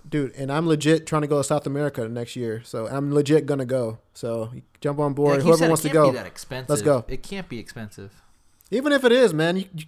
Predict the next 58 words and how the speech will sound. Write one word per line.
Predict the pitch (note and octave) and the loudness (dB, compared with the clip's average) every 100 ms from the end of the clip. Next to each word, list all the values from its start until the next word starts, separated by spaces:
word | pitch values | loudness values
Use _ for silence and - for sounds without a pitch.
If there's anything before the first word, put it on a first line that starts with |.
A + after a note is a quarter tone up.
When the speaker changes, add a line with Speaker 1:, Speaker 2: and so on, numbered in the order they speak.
| - | -8
Speaker 1:
I | |
mean, | F3 F#3+ E3 | -2 0 0
you're | F3 | 0
just | F#3+ - | -2 -2
collecting | E3+ E3+ F3 D#3+ | 2 2 2 0
money | E3+ E3+ | 2 0
to | D3 | 0
do | D#3+ | 2
what | D#3 D#3+ | 2 2
with | B2 A2 | -2 -6
it? | G#2 A#2+ | -10 -12
Just | B2+ | -10
sitting | - F#3 G3 | -6 -4 -2
on | G3+ | -2
it, | G3+ G3+ | -2 -2
man? | G3+ G3+ G3 | -4 -4 -2
Like, | F#3+ E3+ | -4 -6
use | E3 E3+ A3 | -10 -6 -2
that | A3+ G#3 | 0 0
shit | - G#3 | -2 -4
to | E3+ | -2
make | F3+ F3 | -2 -2
experiences, | - - F#3 D3+ A2+ G#2+ | -6 -4 -2 -2 -6 -10
man. | A#2 C3+ C3 _ _ _ - | -8 -8 -10 _ _ _ -8
Like, | B2+ A#2+ - | -6 -6 -4
seriously, | F#3+ F#3 F3 B2 | 2 2 0 0
I | D3+ | 2
Speaker 2:
Bro. | F#3 | 4
Speaker 1:
have, | D#3+ C#3+ | 2 0
like, | B2+ B2 | -2 -2
money | B2+ C3 C#3 E3 E3+ | -8 -6 -2 0 0
saved | - E3+ E3 E3 | 0 0 2 2
up. | E3+ F#3 | 2 2
I'm | |
not | A3+ - | 0 -2
gonna | B2+ | -4
sit | - C3+ | -6 -4
on, | D3 | -4
I'm | G#3 | -4
not | G#3+ | -2
gonna | C3+ A#2+ | -4 -4
fucking | D#3 C#3 B2+ | -6 -6 -6
be | B2+ | -6
thirty | C3+ C3+ | -4 -2
years | C3+ B2+ | -2 -2
old | B2+ C#3 | -2 -4
and | |
just | B2+ - | -8 -6
sit | C#3+ | -4
on | C3+ B2+ | -4 -6
a | |
couple | - C#3+ B2+ | -8 -8 -6
thousand | C3 B2+ A2+ | -6 -6 -6
dollars | B2+ F#3 F3 | -4 0 0
whenever | C#3+ D3 D3 | 0 -2 -2
I | |
can | D3 C#3 | -4 -2
go | D3 D3 | 0 0